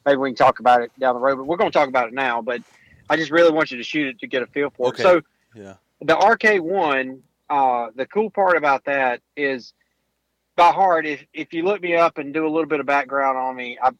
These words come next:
Speaker 1: I've been a bow hunter way before I was an engineer. Um, I started at a very young age bow hunting. The first, uh, deer I ever took with a bow was with, uh, recurve. And my dad taught me how to shoot traditional. Now, obviously, I moved into the compound world through tournament archery and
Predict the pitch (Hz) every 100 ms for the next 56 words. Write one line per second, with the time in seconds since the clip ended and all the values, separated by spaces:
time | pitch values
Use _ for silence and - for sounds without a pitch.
0 | - 135 196 165 170 156 143 127 135 139
1 | 127 143 131 123 120 123 113 113 113 104
2 | 107 _ - 120 113 107 - _ 135 143
3 | 156 139 123 113 135 131 120 117 113 117
4 | 113 - 120 120 110 117 120 127 - 165
5 | 170 - - _ _ - 127 117 110 107
6 | _ _ 151 135 151 139 131 127 120 -
7 | 135 - 123 113 127 123 113 113 107 117
8 | 120 - _ _ _ _ - 123 110 107
9 | 107 143 151 117 92 - _ _ 123 120
10 | 113 123 120 131 131 123 131 127 123 120
11 | - - 127 - 120 123 123 135 127 120
12 | - - - 147 147 156 151 - 143 135
13 | 143 131 123 123 117 135 123 127 123 123
14 | 127 120 123 117 131 131 123 120 120 110
15 | 120 117 117 110 110